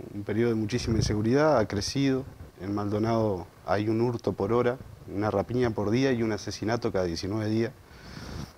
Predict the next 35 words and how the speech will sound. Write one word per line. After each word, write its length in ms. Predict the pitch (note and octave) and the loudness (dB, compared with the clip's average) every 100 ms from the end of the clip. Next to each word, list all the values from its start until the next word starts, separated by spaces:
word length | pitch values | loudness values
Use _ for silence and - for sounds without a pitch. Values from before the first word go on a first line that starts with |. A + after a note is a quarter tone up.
| - | -4
Que 80 | G2 | 0
era 120 | G#2 | 2
uno 160 | A2+ A#2 | 2 2
de 60 | |
los 100 | G#2+ | 0
caballitos 440 | - G2+ A2+ A#2 A2+ | 0 -2 0 0 2
de 60 | |
batalla 340 | A2 A2+ A2 G#2+ | 2 0 -2 -2
del 120 | G2+ | -2
gobierno, 440 | G2+ A2+ A#2+ C#3 - - - - - - - - - - | 2 4 4 0 -10 -20 -20 -20 -20 -20 -20 -14 -6 2
pero 180 | B2 | 4
al 60 | A#2+ | 8
mismo 280 | D3 C#3+ A#2+ | 8 8 6
tiempo 440 | D3 D3 C#3+ E3+ | 6 6 6 2
se 160 | - B2+ | 4 4
ha 60 | B2 | 6
retrocedido 680 | A#2+ A#2+ G#2 A2+ A#2+ A#2+ | 4 4 2 4 6 6
en 100 | G#2+ | 4
el 120 | G2 | 0
salario. 540 | F#2+ G#2+ A#2 C#3 B2 C3+ - - - | -2 4 6 6 4 -4 -8 -14 -8
Recién 300 | G2 A#2 A2 | -4 0 2
ahora, 280 | A2+ B2+ A#2+ | 4 4 4
a 20 | |
final 240 | A2 A2+ | 0 0
de 80 | A2+ | 0
periodo, 280 | G#2+ A2+ C3+ | 2 4 2
se 120 | - | 2
vino 160 | A#2 A#2+ | 0 2
a 40 | |
recuperar 520 | A2+ G2+ G2+ A2 A#2 A#2 | 2 0 -2 0 2 2
el 60 | |
nivel 180 | G#2+ A2 | 2 -2
salarial 460 | - G#2 G#2 A2 G#2+ | -2 -2 0 0 0
del 100 | G2 | -2
principio. 520 | G#2 - A#2+ - | -6 -4 -6 -6